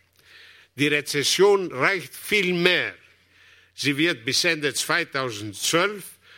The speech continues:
wahrscheinlich fünfzehn Prozent statt acht Komma sechs ausmachen. Die optimistischen Prognosen des Memorandums haben sich als völlig falsch erwiesen. Rezession und wachsende Unsicherheit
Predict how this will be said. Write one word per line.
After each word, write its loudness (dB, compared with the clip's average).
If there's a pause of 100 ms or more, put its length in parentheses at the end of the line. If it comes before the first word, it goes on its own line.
(240)
wahrscheinlich -2
fünfzehn 0
Prozent -4 (100)
statt -6
acht -2 (160)
Komma -4
sechs -4 (300)
ausmachen. -6 (760)
Die 2
optimistischen 0
Prognosen 0
des -2
Memorandums -4 (320)
haben -2
sich -6
als -2
völlig 0
falsch -2
erwiesen. -4 (640)
Rezession 2
und 0
wachsende -2
Unsicherheit -2